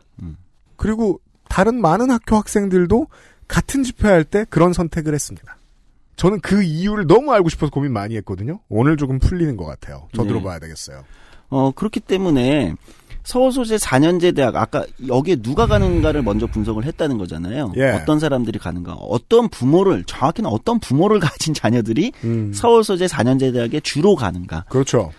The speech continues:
Speaker 1: 그리고 그들이 조국 사건, 조국 사태 때 반응했던 방식, 내용, 공정 담론으로 공정하지 않다.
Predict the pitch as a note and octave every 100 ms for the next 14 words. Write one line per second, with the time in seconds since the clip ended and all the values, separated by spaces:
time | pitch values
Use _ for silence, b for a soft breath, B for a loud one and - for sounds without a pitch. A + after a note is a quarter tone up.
0 | - - A2+ G#3 - E3 F#3 F#3 G#3+ A3
1 | - D#3 F#3 E3+ - E3 D3+ C#3+ C#3+ D3
2 | A#2+ - D3 - - F#3 - A2 D#3 E3+
3 | - D#3+ - A2+ B2+ C#3+ C#3+ D#2 _ -
4 | - - A2 C#3 A2+ E2+ - C3 D3 F3
5 | D#3 C#3 A2 F#2 - D3+ F#3+ F#3 C#3+ E2+
6 | - F2+